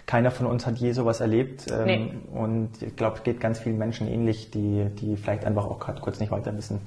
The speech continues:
Speaker 2: Absolut. Also ich habe mir eine Folge aufgenommen mit Fanny, die ja eine Psychologin oder was heißt Psychologin, sie ist Coach für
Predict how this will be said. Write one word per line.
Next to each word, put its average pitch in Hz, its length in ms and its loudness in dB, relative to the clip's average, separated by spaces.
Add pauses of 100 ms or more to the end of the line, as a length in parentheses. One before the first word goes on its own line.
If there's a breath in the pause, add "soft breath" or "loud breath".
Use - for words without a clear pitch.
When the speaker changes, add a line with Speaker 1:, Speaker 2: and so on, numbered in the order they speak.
(520 soft breath)
Speaker 2:
Absolut. 220 540 4
Also 175 200 6
ich 180 100 0
habe 196 160 8
mir 196 80 6
eine 185 300 6
Folge 208 280 6
aufgenommen 196 440 4
mit 190 100 2
Fanny, 208 400 2
die 190 100 0
ja 180 140 8
eine 185 160 2
Psychologin 196 720 2
oder 170 260 6
was 165 80 -4
heißt 151 140 -10
Psychologin, 165 340 -2
sie 151 60 -8
ist - 120 -16
Coach 185 280 2
für 185 400 6